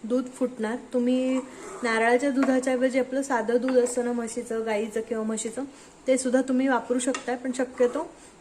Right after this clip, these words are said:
नारळाचं दूध वापरल्याने टेस्ट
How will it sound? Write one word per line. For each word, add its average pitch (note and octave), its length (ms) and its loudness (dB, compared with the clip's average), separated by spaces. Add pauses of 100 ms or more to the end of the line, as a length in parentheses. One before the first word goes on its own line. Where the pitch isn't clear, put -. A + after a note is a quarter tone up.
(540)
नारळाचं A#3 520 2
दूध C4 140 0
वापरल्याने C4 600 2 (420)
टेस्ट C4+ 380 4